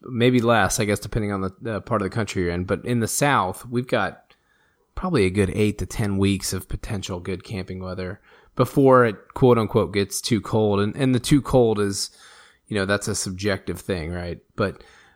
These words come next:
uh, we tell you about it now, so you can start planning your,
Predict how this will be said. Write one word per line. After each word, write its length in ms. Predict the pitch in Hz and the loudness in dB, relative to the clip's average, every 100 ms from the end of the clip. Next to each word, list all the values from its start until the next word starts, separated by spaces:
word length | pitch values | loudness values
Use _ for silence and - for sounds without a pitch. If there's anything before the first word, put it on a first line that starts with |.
| - | -4
uh, 360 | 101 92 90 87 | 0 2 2 0
we 120 | 117 | 0
tell 200 | - 131 | 4 4
you 100 | 131 | 6
about 200 | 131 139 | 6 4
it 80 | 127 | 4
now, 540 | 160 156 127 135 - | 4 6 4 2 0
so 180 | - 123 | 0 -2
you 100 | 120 | -2
can 140 | 123 | -4
start 260 | - 131 110 | -2 -4 -2
planning 420 | 135 135 131 117 | -2 0 0 -2
your, 160 | 101 | -4